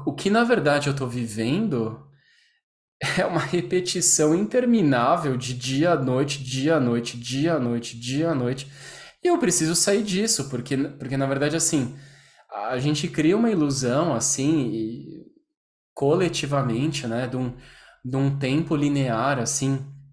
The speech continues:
indo em direção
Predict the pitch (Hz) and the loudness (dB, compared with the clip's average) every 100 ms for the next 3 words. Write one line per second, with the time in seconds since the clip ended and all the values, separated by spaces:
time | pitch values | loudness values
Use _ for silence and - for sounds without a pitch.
0 | _ _ _ _ - - 127 143 165 147 | _ _ _ _ -18 -4 2 4 4 4
1 | 135 120 143 135 131 127 123 - 131 135 | 2 2 0 -2 -2 -2 0 0 2 0
2 | 120 | -2